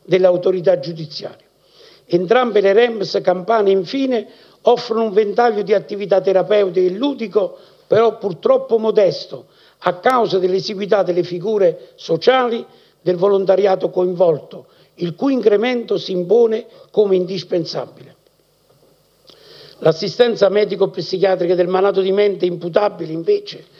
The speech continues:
viene affidata a sezioni speciali istituite presso gli istituti penitenziari, denominate articolazioni per la salute mentale.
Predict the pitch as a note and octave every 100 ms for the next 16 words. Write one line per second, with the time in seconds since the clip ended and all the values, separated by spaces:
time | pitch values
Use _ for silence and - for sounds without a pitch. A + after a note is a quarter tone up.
0 | - - - F#3+ F#3+ - G3+ G3 F3 E3
1 | F#3+ - A#3+ A#3 F3 - F#3+ - A3 G#3
2 | F3+ F3 - - - G3 D#3+ G3+ B3 G#3+
3 | F#3 G#3 F#3 A3 F#3+ F#3+ G3 G#3+ G3 F3+
4 | G3+ G3 F#3+ E3+ C#3+ D3+ C3 C#3+ C3 _
5 | - _ D#3+ G#3 A#3+ B3 G#3 F#3 F#3 -
6 | G#3+ G#3+ A3 - C4 C4 A3+ G3+ F#3+ F#3
7 | G3 G3 G3 F#3 D#3+ C#3+ A#2+ B2